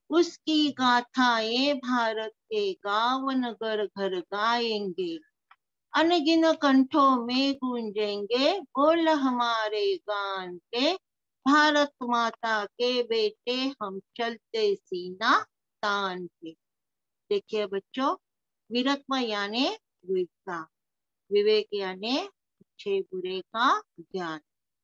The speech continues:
समर यानी युद्ध लड़ाई, गाथाएं यानी प्रशंसा, अनगिन यानी अनगिनत, कंठ यानी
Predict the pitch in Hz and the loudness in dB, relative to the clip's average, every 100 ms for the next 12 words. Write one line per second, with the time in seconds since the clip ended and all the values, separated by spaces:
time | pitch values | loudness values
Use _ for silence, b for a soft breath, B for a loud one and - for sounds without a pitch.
0 | _ _ _ 208 190 190 190 185 185 190 | _ _ _ -8 -6 -4 -4 -4 -4 -6
1 | 233 381 427 _ - 185 196 - - 233 | -4 -4 -6 _ -8 -2 -2 -2 -8 -2
2 | 254 403 - _ _ 185 175 180 170 175 | -2 -2 -8 _ _ -6 -6 -4 -6 -4
3 | 214 208 175 _ _ _ _ _ _ 185 | -2 -2 -4 _ _ _ _ _ _ -4
4 | 175 - 202 196 208 262 453 - _ _ | -4 -6 -6 -4 -2 -2 -4 -12 _ _
5 | _ _ _ 196 185 175 208 294 427 208 | _ _ _ -8 -8 -6 -4 -4 -4 -8
6 | 190 - 180 185 - 196 170 - _ _ | -8 -8 -10 -10 -6 -4 -6 -10 _ _
7 | _ _ _ _ _ _ 285 311 277 320 | _ _ _ _ _ _ 0 2 2 2
8 | 320 294 277 277 311 403 - _ _ _ | 2 2 2 2 0 -4 -12 _ _ _
9 | - 330 330 247 220 196 165 _ _ _ | -4 2 2 2 0 -4 -8 _ _ _
10 | _ _ _ _ 220 214 202 - 196 180 | _ _ _ _ -6 -6 -8 -10 -8 -6
11 | 180 190 247 | -8 -4 0